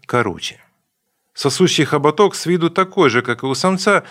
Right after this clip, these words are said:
но если приглядеться, то можно увидеть, что он имеет дополнение в виде пяти острых, зазубренных на конце стилетов. Соединив их воедино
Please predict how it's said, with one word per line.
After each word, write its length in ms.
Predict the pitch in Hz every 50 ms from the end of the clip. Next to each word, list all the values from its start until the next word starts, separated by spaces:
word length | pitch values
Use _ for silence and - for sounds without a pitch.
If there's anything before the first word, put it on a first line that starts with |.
| - _
но 140 | - 151 165
если 200 | 170 151 - 151
приглядеться, 640 | 131 - 135 135 131 143 160 160 202 208 - - 143
то 140 | 123 - 139
можно 300 | 147 170 156 135 131 120
увидеть, 320 | 123 160 190 180 147 127
что 180 | - - 139 139
он 160 | 135 131 123
имеет 380 | 120 139 160 160 147 - - -
дополнение 880 | - 135 127 120 123 160 165 170 165 151 127 113 107 104 98 98 101 - -
в 60 | 113
виде 240 | 110 127 117 113 117
пяти 480 | 117 - - 131 120 127 - 185 180 - -
острых, 560 | - 135 147 175 - - - 120 101 - - -
зазубренных 800 | - 113 110 110 104 110 147 156 139 135 123 120 110 - - 107
на 80 | 101
конце 540 | - - 101 98 92 - - 107 101 98 - - _ _
стилетов. 760 | - - - - 113 104 98 90 80 - - - - - _ _ _ _ _ _ _ _ _ _ _ _ _ _ _ _ _ _ _
Соединив 640 | - - - 135 139 131 143 147 147 143 127 - 131
их 160 | 117 - -
воедино 640 | 123 127 127 131 131 131 165 190 170 117 90 -